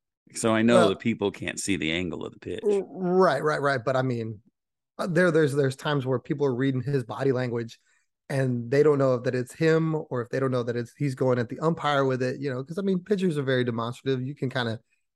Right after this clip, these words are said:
Speaker 2: feel that they're either ups-, they're upset with something. So the pitches that were inside the zone or inside of the hitter, he seemed like he really wanted those pitches. Like, they're, they're, they're breaking over the plate.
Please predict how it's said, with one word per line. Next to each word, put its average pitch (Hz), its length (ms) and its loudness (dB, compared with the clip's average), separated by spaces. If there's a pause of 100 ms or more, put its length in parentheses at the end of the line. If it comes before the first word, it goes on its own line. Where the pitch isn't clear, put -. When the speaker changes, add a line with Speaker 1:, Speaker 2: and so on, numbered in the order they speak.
(340)
Speaker 2:
feel 156 220 6
that 139 180 0
they're 131 280 2 (760)
either 160 240 4
ups-, 160 240 2
they're 180 140 4
upset 185 240 -2
with 135 80 -6
something. 127 380 -4 (520)
So 127 480 0 (440)
the 139 80 -6
pitches 190 400 0
that 156 100 2
were 131 140 -4
inside 151 580 -2
the 127 100 -4
zone 127 520 -2 (720)
or 151 160 2
inside 143 460 0
of 113 60 -8
the 98 60 -10
hitter, 127 340 0 (480)
he 185 280 -6
seemed 160 340 -2
like 123 320 -4 (340)
he - 180 -6
really 143 340 4
wanted 127 300 2
those 113 180 0
pitches. 123 380 -4
Like, 113 220 -4
they're, 135 220 4
they're, 127 180 2
they're 127 240 2
breaking 135 480 2
over 127 240 0
the 120 100 -4
plate. 131 360 -4